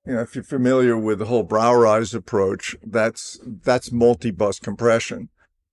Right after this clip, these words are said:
So I get a lot of my sound. Everything I do is about mixing into the compressor. So post-compression, not pre-compression. I mean, I use that too,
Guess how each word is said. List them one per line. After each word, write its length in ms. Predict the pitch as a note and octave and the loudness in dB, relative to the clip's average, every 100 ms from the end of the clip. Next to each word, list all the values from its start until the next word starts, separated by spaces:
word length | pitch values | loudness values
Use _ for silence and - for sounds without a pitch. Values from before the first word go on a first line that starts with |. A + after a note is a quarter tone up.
| - | -20
So 320 | - - B2 | -16 -4 0
I 160 | A2+ A#2+ | 2 2
get 320 | C#3+ A#2+ - _ | 2 2 0 _
a 80 | G#2+ | -4
lot 360 | G#2 G#2+ G#2+ A2 | 0 2 2 0
of 60 | |
my 160 | G#2 G#2 | -2 -4
sound. 540 | - C3 A2 G#2+ G#2 - B2 - | -6 -2 -2 -2 -6 -12 -16 -4
Everything 480 | D3 D#3+ G3+ F#3 C3+ | 0 2 2 2 2
I 180 | B2+ C3 | 2 2
do 300 | A2 B2+ A#2+ | 2 2 2
is 140 | G#2+ | 0
about 400 | A#2 - G#2+ G2+ - _ - | -2 0 0 0 -4 _ -6
mixing 480 | A2 A#2+ - A#2 | -2 -2 -2 0
into 260 | A2 A#2+ A#2+ | 0 0 -2
the 100 | F#2+ | -6
compressor. 640 | - G2 A2 G2 - - - _ | -8 -8 -6 -6 -8 -14 -18 _
So 200 | - - | -12 -8
post-compression, 960 | G#2+ - C3 - A2+ - G#2 F#2 - - _ | -6 -2 -2 -2 -10 -6 -6 -6 -10 -16 _
not 400 | A#2+ A2 G#2+ G#2+ - _ _ - | -4 -2 -2 -2 -6 _ _ -4
pre-compression. 800 | C3+ A2+ A2+ - F#2+ - - - C3 | -4 -2 -6 -4 -4 -6 -12 -14 -6
I 60 | |
mean, 140 | B2+ A#2 | 0 0
I 80 | |
use 320 | A#2 A2+ B2 - | 2 2 0 0
that 240 | G#2 G2 | -2 -2
too, 320 | - E3+ F2+ | 2 2 2